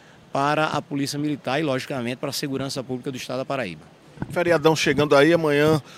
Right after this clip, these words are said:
Speaker 2: oito de dezembro, enfim, como é que tá a Polícia Militar com todas as suas forças, com sua estrutura preparada aí pra esse feriadão?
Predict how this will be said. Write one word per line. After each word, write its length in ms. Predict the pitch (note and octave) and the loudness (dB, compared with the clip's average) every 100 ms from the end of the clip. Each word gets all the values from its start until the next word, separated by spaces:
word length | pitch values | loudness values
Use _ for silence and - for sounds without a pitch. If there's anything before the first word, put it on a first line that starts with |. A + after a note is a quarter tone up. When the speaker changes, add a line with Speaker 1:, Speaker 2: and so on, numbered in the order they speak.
| - | -2
Speaker 2:
oito 380 | C3+ F3+ G3 D#3+ | 8 8 8 4
de 120 | D3 | 0
dezembro, 560 | D3 D3 A#2+ C#3+ D#3+ E3+ | 2 2 2 0 0 0
enfim, 200 | D3+ D#3 | -2 -4
como 180 | D3 D#3+ | -2 -2
é 40 | |
que 80 | F3 | 0
tá 140 | - G3+ | 2 2
a 40 | |
Polícia 380 | - F3+ F#3 F#3 | 2 0 0 0
Militar 460 | F3 D#3+ - D3+ D#3 | 0 0 4 4 4
com 260 | E3 D#3 - - - | 0 -4 -4 -14 0
todas 280 | E3+ E3 D#3 | 2 4 4
as 120 | D3+ | 2
suas 840 | - D#3+ D#3 C#3+ C3 A2+ - - - - - | 2 6 8 8 6 2 -4 -6 -12 -20 -6
forças, 480 | - E3 F#3 E3 | 4 6 6 4
com 140 | - F#3 | 2 2
sua 200 | F3+ F#3 | 4 4
estrutura 560 | - F#3 E3+ D3 F3 | 4 4 4 4 2
preparada 520 | E3+ F3 E3 D3 D3+ D3 | 4 2 4 4 4 4
aí 60 | |
pra 120 | C#3+ D3+ | 2 0
esse 160 | - | 0
feriadão? 440 | - C#3+ C#3+ B2+ | -2 0 0 -4